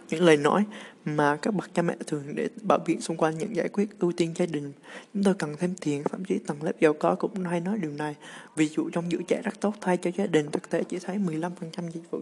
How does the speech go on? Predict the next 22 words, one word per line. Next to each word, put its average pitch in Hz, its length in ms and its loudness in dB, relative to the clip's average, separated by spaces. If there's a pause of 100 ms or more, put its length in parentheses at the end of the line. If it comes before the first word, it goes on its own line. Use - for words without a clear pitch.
giữ 180 80 -10
trẻ - 220 -4
là 170 240 2
tốt, 214 200 2
mười - 340 -14
phần 175 140 0
trăm 175 240 0
là 160 120 0
chăm, 185 220 -4 (640)
là 151 180 0
hiếm 175 220 0
khi 190 100 0
chăm 180 160 -2
sóc 202 220 -8
đầy 151 240 8
đủ, 147 200 4
mười 170 160 4
lăm 156 140 2
phần 160 100 -4
trăm 160 180 -8
là 160 100 0
rất 202 160 -2